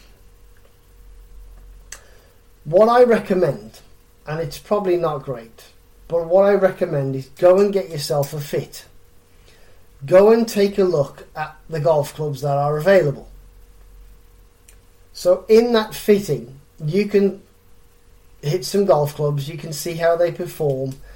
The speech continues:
whether you're gonna compare them to the set that you've already got, or compare them to a set that you don't have. You can still go, you can still hit the clubs, the ones, the nice shiny shinies, we all do it. As a golfer, new things come out every year,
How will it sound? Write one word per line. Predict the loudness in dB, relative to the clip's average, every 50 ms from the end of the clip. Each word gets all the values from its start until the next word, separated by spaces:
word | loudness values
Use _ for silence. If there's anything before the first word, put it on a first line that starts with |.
| -20 -20 -20 -12 -4
whether | 0 0 2 2 2
you're | 0 2 2 0
gonna | 0 0 2 2 2 2
compare | 0 -2 -6 -4 0 2 4 4 4
them | 4 2 -2
to | -4 -10
the | -10
set | -10 -8 -4 -4 -4 -4 -4
that | -8 -6
you've | -4 -4
already | -2 -2 -2 -2 -2 0
got, | 2 2 2 2 2 -4 -16 -20 -20 -20 -20 -20 -20 -20 -20 -18 -10
or | -6 -6 -6 -4
compare | -6 -8 -4 0 2 4 4 4
them | 4 2
to | -2 -6 -8
a |
set | -6 -4 -4 -4 -4 -4
that | -8 -8 -6
you | -4 -2 0
don't | 0 0 0 0
have. | -2 -4 -4 -4 -6 -8 -10 -20 -20 -20 -20 _ _ -20 -20 _ _ -20 _ _ _ _ _ _ _ _ _ _ _ _ _ _ _ -20 -20 -20 _ -14
You | -14 -12
can | -10 -10 -10 -10
still | -8 -4 0 0 2 2 2
go, | 0 0 0 0 0 -2 -6 -8 -12 -16 -20 _ _ _ -20 _ -20 _ -14
you | -12 -12
can | -10 -8 -10
still | -8 -2 0 2 2 2
hit | 2 -2 -2
the | -4 -6
clubs, | 0 0 0 0 0 -4
the | -4 0
ones, | 2 2 2 2 0 -4 -6
the | -8 -4 -2 -2
nice | -2 -2 -2 -2 0 0 0 -2
shiny | -2 -2 0 2 2 4 2 2
shinies, | 2 2 2 2 2 0 -4 -6 -8 -4
we | 0 2
all | 2 4 2 2
do | 2 2 2
it. | 0 -2 -4 -8 -20 _ _ _ _ _ _ _ _ _ -20 -18 -8 -6
As | -6 -4 -2
a | -2
golfer, | 2 4 4 4 4 2 0 0
new | 0 2 2 0
things | 0 -2 -2 -2 -2 -4
come | -4 -2 0
out | 0 0 0
every | -4 -4 -4 -6 -10 -10
year, | -8 -6 -4 -2 -2 -2 -4 -8